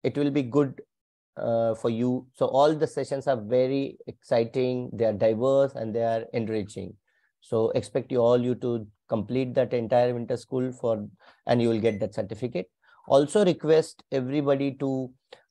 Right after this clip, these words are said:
uh, if you have any questions, you can use the chat box, uh, you, and one of our organizing team, one of our production team will reach out to you and try to solve that. Uh, during the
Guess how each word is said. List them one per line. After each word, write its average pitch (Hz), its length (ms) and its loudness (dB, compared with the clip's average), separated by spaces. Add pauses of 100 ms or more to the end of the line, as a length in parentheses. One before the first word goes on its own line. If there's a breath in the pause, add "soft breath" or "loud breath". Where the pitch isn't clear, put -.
uh, 120 180 4 (420)
if 143 140 0
you 147 120 4
have 151 180 6
any 151 260 -2
questions, 160 640 -2
you 143 80 -4
can 139 180 -6
use 139 260 -2
the 156 80 -2
chat 127 400 2
box, - 380 -4 (300)
uh, 117 380 2
you, 120 240 -4
and 120 340 0
one 127 180 4
of 135 180 0
our 127 420 2 (260 soft breath)
organizing 127 600 -2
team, 123 360 -2
one 120 220 0
of 117 120 -2
our 123 140 0
production 117 500 -4
team 117 160 -2
will 117 160 0
reach 107 240 -4
out 113 200 -2
to 117 100 -2
you 117 200 -2
and 104 380 -6
try 107 140 -6
to 104 140 -10
solve 101 340 -6
that. 135 220 -4 (580 soft breath)
Uh, 113 260 4
during 160 540 0
the 190 340 -2